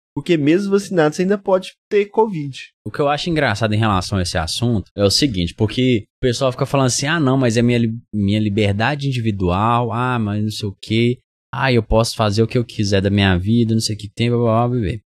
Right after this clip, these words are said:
Speaker 2: Primeiro, você não mora sozinho, você não vive sozinho, você não está sozinho no mundo.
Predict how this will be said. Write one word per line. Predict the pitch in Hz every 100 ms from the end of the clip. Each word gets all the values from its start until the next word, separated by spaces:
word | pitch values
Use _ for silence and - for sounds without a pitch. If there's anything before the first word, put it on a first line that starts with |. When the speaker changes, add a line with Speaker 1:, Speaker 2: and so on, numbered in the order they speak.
| _
Speaker 2:
Primeiro, | - 180 120 95 -
você | 101 117
não | 120
mora | 131 120 127
sozinho, | - 139 123 95 92 104
você | 113 113
não | 110
vive | 101 101
sozinho, | - 101 92 90 90 120 _ -
você | 120 113 117
não | 135
está | 160 - 131
sozinho | 131 - 156 147 104 127
no | 147
mundo. | 123 95 85